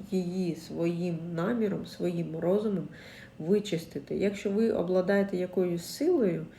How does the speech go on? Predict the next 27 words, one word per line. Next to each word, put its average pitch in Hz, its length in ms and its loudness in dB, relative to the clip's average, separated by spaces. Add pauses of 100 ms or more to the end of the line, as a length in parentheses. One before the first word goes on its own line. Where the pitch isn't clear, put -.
(440)
то 208 120 4
ви 240 140 6
можете 214 440 2
заговорити 208 680 2
цю 156 180 -8
водичку, 151 480 -6
навіть 202 380 0
та, 208 140 0
що - 180 -4
з 202 100 -10
крана 151 500 -4
тече, - 360 -10 (100)
навіть 175 300 -4
та, 190 140 0
що - 180 -6
ви 190 140 2
в 175 500 2 (100)
посуду 170 600 0
миєте. 151 400 -8 (760)
Тобто - 280 -2
все 247 200 2
можна 214 300 4
вичистити, 175 640 0
навіть 247 340 4
кров 190 300 6
можна 160 300 0
вичистити 156 720 -6